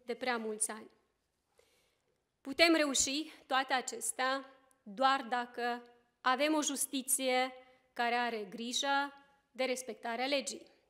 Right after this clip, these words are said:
Nimeni nu pune la îndoială acest lucru.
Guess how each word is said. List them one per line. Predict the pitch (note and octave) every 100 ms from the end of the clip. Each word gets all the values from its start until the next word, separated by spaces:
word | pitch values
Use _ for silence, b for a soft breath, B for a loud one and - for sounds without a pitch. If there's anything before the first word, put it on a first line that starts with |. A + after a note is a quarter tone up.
| _ _ b b b b
Nimeni | - C#4+ D4+ D4 D4 D4 C#4
nu | C4+ B3+
pune | C4+ C4
la | B3+
îndoială | A#3+ A#3 A3+ B3 B3+ B3 B3
acest | B3 B3 A#3+ -
lucru. | A#3+ A3+ -